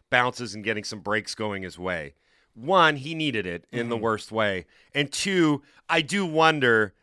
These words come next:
Speaker 1: this is n-, no sort of statistical analysis or really even bright analysis, but those are the kind of things that when you see them happen to a guy,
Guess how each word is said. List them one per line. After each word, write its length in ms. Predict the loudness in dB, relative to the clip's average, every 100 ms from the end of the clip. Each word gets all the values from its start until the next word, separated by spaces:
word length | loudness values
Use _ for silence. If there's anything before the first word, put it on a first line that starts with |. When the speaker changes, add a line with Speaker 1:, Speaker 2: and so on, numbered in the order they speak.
| -4
Speaker 1:
this 180 | -2 -2
is 120 | -6
n-, 340 | -4 -4 -6 -12
no 240 | -8 -4 -2
sort 240 | -2 -2
of 100 | -2
statistical 720 | -4 -8 -8 -8 -10 -6 -4
analysis 560 | -2 -2 -2 -4 -8 -10
or 80 | -8
really 280 | -6 -4 -4
even 180 | -6
bright 340 | -6 -2 -2 -4
analysis, 600 | -8 -10 -10 -14 -18 -18 -12
but 180 | -12 -12 _ _ _ _
those 220 | 2 4 4
are 40 |
the 80 | 0
kind 220 | 4 4
of 100 | 4
things 320 | 0 -2 -2
that 160 | -4 -2
when 120 | -2
you 100 | -4
see 180 | -6 -6
them 140 | -4
happen 340 | 2 2 2 -6
to 180 | -8 -6
a 40 |
guy, 260 | -4 -4